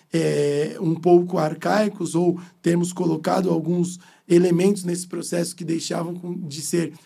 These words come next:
funcional e aí muito difícil de corrigir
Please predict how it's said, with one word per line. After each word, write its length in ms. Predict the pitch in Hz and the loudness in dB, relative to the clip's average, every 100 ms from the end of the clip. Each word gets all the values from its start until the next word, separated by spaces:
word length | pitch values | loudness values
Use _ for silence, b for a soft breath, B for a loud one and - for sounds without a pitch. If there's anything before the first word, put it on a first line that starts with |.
| B | B
funcional 840 | - 185 175 175 160 170 202 196 151 | -6 -2 -2 -2 -2 2 2 2 0
e 120 | 151 | -2
aí 160 | 160 160 | -2 -4
muito 400 | 156 175 208 160 | -2 0 0 -4
difícil 300 | 156 185 180 | -8 -8 -8
de 60 | |
corrigir 500 | - 170 139 170 175 | -4 -2 -2 -2 -4